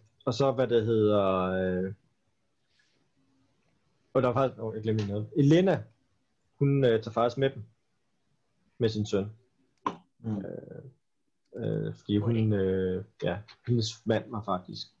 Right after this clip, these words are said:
Speaker 1: Skulle have været soldat for dem. Så, så hun tager med der, øh, men, øh, og siger selvfølgelig mange, mange tak, fordi I, I fik os i sikkerhed. Øh, det, jeg skylder jer mit liv og min søns liv. Øh,
Speaker 2: Havde, hun havde fået en fløjte allerede, så det var
Speaker 1: Ja.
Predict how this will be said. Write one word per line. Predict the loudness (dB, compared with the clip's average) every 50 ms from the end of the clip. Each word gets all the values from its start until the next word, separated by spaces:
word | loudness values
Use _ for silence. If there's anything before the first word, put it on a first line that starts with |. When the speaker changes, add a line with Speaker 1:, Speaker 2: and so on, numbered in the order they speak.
| _
Speaker 1:
Skulle | -8 -4 -2 0
have | 0
været | 0 0 -2
soldat | -2 -6 -6 -6 -6 -8 -8
for | -8 -8
dem. | -8 -8 -12 -20 _ _ _
Så, | -10 -8 -8 -8 -8 -10 _ _ _ _ _ _ _ -20 -20 -18 -18 -18 -18 -20 -20 -20 -20 _ _ _ _
så | 2 4 4
hun | 6 6
tager | 6 6
med | 6 6 6
der, | 4 2 2 0 -6 _ _ 0 4
øh, | 6 6 6 6 6
men, | 4 4 4 6
øh, | 6 6 6 6 4
og | 2 0
siger | 2 2 2 2
selvfølgelig | 2 0 -4 -6 -2 0 0 0 0 -4 -10 -14 _ _ -4
mange, | -2 0 0 0 -2 -4 -4 0
mange | 2 4 4 4 2
tak, | 0 0 -2 -2 -4
fordi | -8 -12 -10 -8
I, | -6 -6 -6 -6 -8 -10
I | -8 -6
fik | -4 -2 -2 -2
os | -2 -4
i | -6 -12
sikkerhed. | -8 -8 -8 -6 -8 -8 -8 -10 -10 -12 -14 -12 -8 -6
Øh, | -6 -6 -6 -6 -4 -2
det, | 0 0 0 -2 -6 _ _ _ -2
jeg | 0 0 0 0
skylder | -2 -4 -2 2 4 4
jer | 4 4 0 -2 -6 -12 -12 -10
mit | -8 -6 -2
liv | -2 -2 -4 -4 -8 -8
og | -6
min | -6 -4
søns | -4 -4 -4 -6 -6 -10
liv. | -10 -12 -12 _ _ _ _ _ _ _ _ _ _ _ _ -14 -10
Øh, | -8 -8 -6 -6 -6 -8 -10 -10 -14 -18 _ _ _ _ _ _ _ _ -16 -10
Speaker 2:
Havde, | -6 -4 -4 -4
hun | -4 -4 -4 -2
havde | -2 -2 -2 -2 -4 -6
fået | -8
en | -6
fløjte | -4 0 2 2 2 2
allerede, | 2 0 -2 -4 -6 -8 -10 -10
så | -12 -12 -14 -14 _
det | -14 -6
var | -2 0 0
Speaker 1:
Ja. | 0